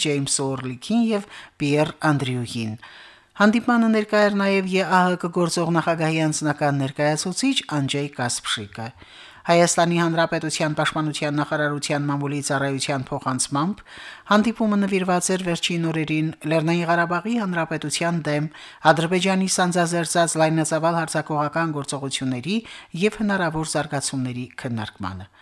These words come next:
Զրուցակիցների խնդրանքով Հայաստանի պաշտպանության նախարարն անդրադարձել է Ղարաբաղի ադրբեջանական հակամարտ զորքերի շփման գծում տեղի ունեցած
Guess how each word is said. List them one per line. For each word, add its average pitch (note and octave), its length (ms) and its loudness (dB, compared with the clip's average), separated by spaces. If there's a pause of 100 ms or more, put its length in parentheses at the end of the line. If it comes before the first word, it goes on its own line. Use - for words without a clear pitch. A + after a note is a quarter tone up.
(580)
Զրուցակիցների G#3+ 840 2
խնդրանքով F3+ 760 -2 (400)
Հայաստանի G3 540 6
պաշտպանության F3+ 640 0
նախարարն E3+ 480 2
անդրադարձել D3+ 760 0
է E3 80 -2 (480)
Ղարաբաղի F#3+ 460 6
ադրբեջանական G3 880 0
հակամարտ F#3 540 0
զորքերի E3+ 360 -4 (120)
շփման E3 420 -2
գծում E3 320 -4
տեղի D#3 240 -2
ունեցած D3+ 560 0